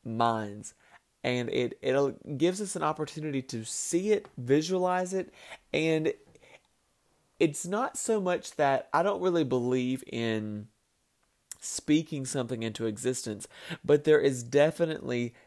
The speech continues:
major power in saying something and in writing something down,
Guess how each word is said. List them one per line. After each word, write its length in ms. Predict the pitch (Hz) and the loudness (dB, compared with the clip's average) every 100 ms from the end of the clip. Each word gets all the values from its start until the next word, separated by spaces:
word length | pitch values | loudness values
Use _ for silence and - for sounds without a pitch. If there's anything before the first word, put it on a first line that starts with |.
| _ - _ _ _ | _ -20 _ _ _
major 760 | 117 113 131 180 208 143 127 117 | -8 -2 2 2 2 2 0 0
power 800 | - 151 160 165 113 110 110 - - - _ | -6 -6 -2 2 2 2 -2 -8 -20 -20 _
in 460 | - 170 151 117 117 _ - | -4 0 2 0 -4 _ -18
saying 640 | - - 160 165 123 117 | -14 -4 -2 -2 -2 -4
something 560 | - 113 113 123 117 - | -6 -6 -4 -6 -6 -8
and 320 | 131 131 135 - | -4 -2 -2 -2
in 240 | 127 107 | -6 -4
writing 400 | 117 117 113 113 | 0 0 0 -6
something 420 | - 113 117 107 | -6 -6 -6 -6
down, 400 | 104 113 104 101 | -2 0 -2 -6